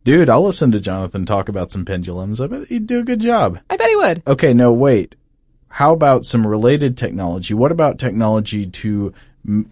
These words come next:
Speaker 1: measure those secondary effects of earthquakes that we were talking about earlier?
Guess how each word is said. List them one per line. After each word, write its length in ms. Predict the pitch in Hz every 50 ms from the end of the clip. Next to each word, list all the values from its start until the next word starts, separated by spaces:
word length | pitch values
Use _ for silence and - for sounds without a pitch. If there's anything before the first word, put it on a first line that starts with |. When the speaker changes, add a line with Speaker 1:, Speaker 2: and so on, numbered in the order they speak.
| _ -
Speaker 1:
measure 480 | 107 110 117 120 123 120 127 120 110 107
those 280 | 104 104 101 98 92
secondary 840 | - - - - 135 127 - 147 127 113 107 107 101 95 95 92 90 82
effects 400 | 82 _ - 95 90 - - 101
of 80 | 92
earthquakes 480 | 92 87 82 - - - 85 78 - -
that 60 | 101
we 40 | 90
were 60 | 87
talking 240 | 82 - 90 82 82 87
about 140 | 82 78 85
earlier? 420 | 82 78 76 - - 53 - -